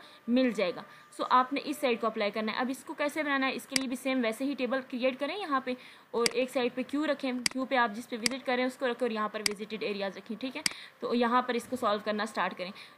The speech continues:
तो फिर जो आपके पास table में जो conclusion इसकी मिलती है आपको, वही आपका exact solution होगा। आपको इस तरह की असाइनमेंट भी आएगी जिसको आप solve करेंगे तो आपको जो है वो मिड टर्म की preparation जो है वो अच्छे से हो जाएगी। So इसके solve करने की कोशिश करें। अगर इसमें कोई problem आता है आपको solve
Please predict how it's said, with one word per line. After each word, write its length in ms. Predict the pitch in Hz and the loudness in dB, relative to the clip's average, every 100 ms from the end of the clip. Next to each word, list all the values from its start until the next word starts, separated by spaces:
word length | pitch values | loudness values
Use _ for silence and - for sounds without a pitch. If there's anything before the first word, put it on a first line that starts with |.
| - | -4
तो 60 | 269 | -2
फिर 160 | 302 | 0
जो 140 | 233 285 | 2 6
आपके 260 | 277 285 | 4 4
पास 200 | 277 262 - | 0 0 0
table 220 | 254 269 | 0 2
में 140 | 277 | 0
जो 100 | 247 | -2
conclusion 540 | 262 262 247 269 277 277 | 0 0 2 0 2 0
इसकी 220 | 262 277 | 0 2
मिलती 340 | 240 226 330 | 2 2 -2
है 120 | 339 294 | 0 2
आपको, 380 | 214 - 262 262 - - 240 | 2 2 -2 -2 -4 -2 2
वही 240 | 247 294 | 2 4
आपका 260 | 269 220 240 | 4 2 0
exact 320 | 202 220 220 | 0 -2 -4
solution 400 | - 220 214 240 | -2 -2 0 -2
होगा। 200 | 220 233 | 0 0
आपको 360 | - 220 220 240 | 2 0 0 -4
इस 100 | - | -2
तरह 140 | 233 | -2
की 120 | 240 | -2
असाइनमेंट 420 | 247 240 254 302 | -4 -2 -2 -2
भी 120 | 269 262 | 0 0
आएगी 260 | 220 240 | 0 -4
जिसको 540 | 262 - - - - 254 | -6 -12 -18 -18 0 2
आप 100 | 254 | 2
solve 260 | 254 254 | 2 2
करेंगे 360 | 254 254 254 262 | 2 2 2 0
तो 120 | 254 | -2
आपको 340 | 220 220 240 226 | -2 -2 -2 0
जो 100 | 233 | 0
है 100 | 220 | 0
वो 100 | 233 | 2
मिड 200 | 254 254 | 2 2
टर्म 160 | 247 | 0
की 120 | 247 | 0
preparation 420 | 226 233 214 247 240 | -2 -2 -4 -2 -2
जो 100 | 226 | -2
है 120 | 208 | -2
वो 100 | 226 | -4
अच्छे 260 | - 254 247 | -6 -4 -4
से 120 | 226 | -4
हो 120 | 202 | -6
जाएगी। 300 | 185 190 202 - - - - - | -6 -8 -10 -14 -18 -20 -20 -8
So 120 | 247 | -2
इसके 260 | 294 285 294 | -2 -2 -2
solve 240 | 240 240 | 2 2
करने 240 | 269 277 285 | 2 0 0
की 80 | 262 | 0
कोशिश 280 | 277 269 - | -2 0 0
करें। 200 | 285 277 | 0 0
अगर 160 | 214 | -2
इसमें 220 | 240 254 240 | -2 -2 -2
कोई 100 | 240 | 0
problem 420 | 240 233 277 294 | 2 2 2 2
आता 180 | 269 262 | 0 0
है 80 | 254 | -4
आपको 200 | 254 254 | -2 -4
solve 220 | 247 | 0